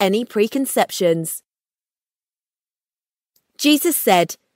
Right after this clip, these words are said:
"Seek the truth, and the truth will set you free." As a seeker of the truth and a student of life, and after many years of observation, research, and comparative study, it appears to me that people often base their beliefs and judgments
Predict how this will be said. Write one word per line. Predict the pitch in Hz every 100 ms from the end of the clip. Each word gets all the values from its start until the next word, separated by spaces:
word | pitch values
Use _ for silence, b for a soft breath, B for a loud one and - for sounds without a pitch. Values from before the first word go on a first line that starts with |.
| _
"Seek | - - 320 339
the | 392
truth, | - 240 233 254 262 -
and | 190 185
the |
truth | 180 - 240 269 -
will | 196
set | 170 262 254
you | 294 294
free." | - 202 170 165 - _ _ _ _ _ b b b 294
As | 349
a | 403
seeker | - 254 262 220
of | 196
the | 196
truth | 175 - 302 226 190
and | 202 208
a |
student | - - 302 269
of | 196
life, | 208 247 196 185 - B B
and | - 262
after | 277 - 311
many | 294 302 359
years | 294 208 214
of | 214 -
observation, | 190 - 190 254 262 - 190 190 -
research, | 330 349 - 208 185 - B B
and | - 277
comparative | 277 - 330 339 226
study, | 190 - 311 277 180 175 b b b b
it | 285
appears | 339 - 359 381
to | -
me | 330 220
that | 208 233
people | 226 277 349 -
often | 196 - 208
base | 202 214 214
their | 190
beliefs | 175 220 285 254 -
and | 262 269
judgments | 339 349 - 196 185